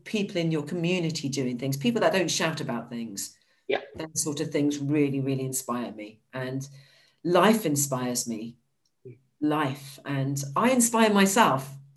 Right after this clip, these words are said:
Speaker 2: Yes.
Speaker 1: I really do. I never thought I would say that, but I inspire myself. I really, really do. And it just, again, going back to what I've achieved, and also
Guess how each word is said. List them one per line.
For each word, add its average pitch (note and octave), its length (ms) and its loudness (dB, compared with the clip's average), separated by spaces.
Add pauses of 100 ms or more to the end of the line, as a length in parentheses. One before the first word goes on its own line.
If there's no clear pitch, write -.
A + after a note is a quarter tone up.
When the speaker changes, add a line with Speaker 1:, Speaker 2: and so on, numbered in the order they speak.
(380)
Speaker 2:
Yes. - 520 2 (220)
Speaker 1:
I F#3+ 120 4
really A#3 540 10
do. G3 320 6 (200)
I G#3 100 4
never C#4+ 340 8
thought C4+ 240 8
I G#3 140 8
would G#3 120 8
say G3+ 320 8
that, C#3+ 260 4
but E3+ 120 2
I G#3+ 160 4
inspire F#3 560 4
myself. C#3+ 800 2
I D3 120 -2
really, F3 440 4
really D#3 220 2
do. B2+ 400 0
And D3 400 2 (1300)
it G3 220 0
just, - 540 0 (640)
again, G3 400 6
going F#3 200 6
back F#3 220 4
to E3 140 2
what E3+ 240 4
I've D#3+ 160 4
achieved, D#3 600 2
and C#3+ 320 0
also C#3+ 640 2